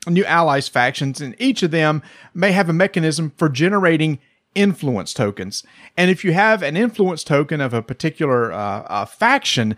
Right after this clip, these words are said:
then what that could do is help you pay the cost for developing, uh, that card in that faction or making a deal in that faction.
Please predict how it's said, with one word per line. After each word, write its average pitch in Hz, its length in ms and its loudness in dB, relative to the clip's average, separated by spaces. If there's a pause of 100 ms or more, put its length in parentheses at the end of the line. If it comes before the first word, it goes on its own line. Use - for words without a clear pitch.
(300)
then 147 100 2
what 220 200 0
that 190 220 2
could 151 140 -4
do 208 220 0
is 151 140 -2
help 175 280 0
you 143 340 0 (300)
pay 196 220 2
the 170 100 -2
cost 147 460 0
for 131 160 -2
developing, 123 800 0 (340)
uh, 135 180 0
that 120 180 0
card 180 340 2
in 127 80 0
that 120 200 0
faction 123 440 -2
or 170 260 2
making 160 420 -4
a 143 80 -2
deal 165 360 2
in 151 100 0
that 104 180 -2
faction. - 480 -8